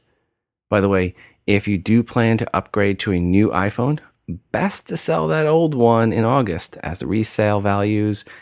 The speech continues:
tend to drop quite a bit come September.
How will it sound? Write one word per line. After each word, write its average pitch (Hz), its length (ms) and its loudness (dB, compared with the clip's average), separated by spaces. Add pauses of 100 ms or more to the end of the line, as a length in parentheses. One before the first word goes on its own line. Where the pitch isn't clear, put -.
(200)
tend 127 400 0
to 135 140 -6
drop 104 360 0
quite 92 380 -4
a 101 80 -6
bit 107 400 -2
come 80 260 -4
September. - 640 -8